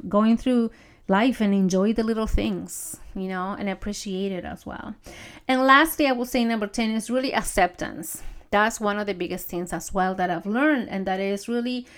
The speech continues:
accept that life will always have challenging moments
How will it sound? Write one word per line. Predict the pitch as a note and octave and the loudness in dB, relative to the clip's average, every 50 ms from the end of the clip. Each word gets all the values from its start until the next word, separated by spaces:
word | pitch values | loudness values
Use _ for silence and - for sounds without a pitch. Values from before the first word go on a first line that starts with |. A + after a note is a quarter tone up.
| - - - - - _ - | -20 -20 -20 -20 -8 _ -2
accept | A#3 A3+ - - A#3+ A#3 B3+ C4+ | -2 -2 -2 0 2 2 2 2
that | - D#4+ D#4+ D4+ | 2 0 2 2
life | - A3+ F#3+ G3 G#3 A#3 A#3 | 2 2 4 4 4 2 2
will | C4 B3 - - - | 0 -2 -2 -2 0
always | A3 A3+ C4 C#4+ D4 D4+ D4+ D4+ | 2 4 4 4 4 2 2 2
have | - B3 A3+ A3 | 2 0 0 0
challenging | - - - A3 A3 A3 A3+ A3+ A3 A3+ G#3+ G#3 G3+ G3+ | -2 -4 -2 0 2 2 2 0 0 0 0 0 2 2
moments | G3+ G3+ G#3+ G#3 G3 F3 - C#3+ E3+ F3 - - - | 4 4 4 2 2 -2 -2 -4 -4 -4 -4 -4 -6